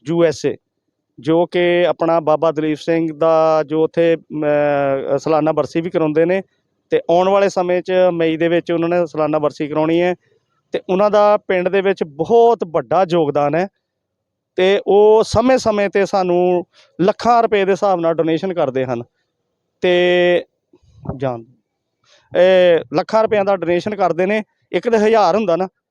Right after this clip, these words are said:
ਤੇ ਉਹ ਇੰਨੇ ਮਤਲਬ ਸੇਵਾਦਾਰ ਨੇ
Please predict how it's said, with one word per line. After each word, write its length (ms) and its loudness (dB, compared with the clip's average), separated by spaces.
ਤੇ 280 -2
ਉਹ 400 2
ਇੰਨੇ 440 2
ਮਤਲਬ 400 -2
ਸੇਵਾਦਾਰ 580 2
ਨੇ 260 0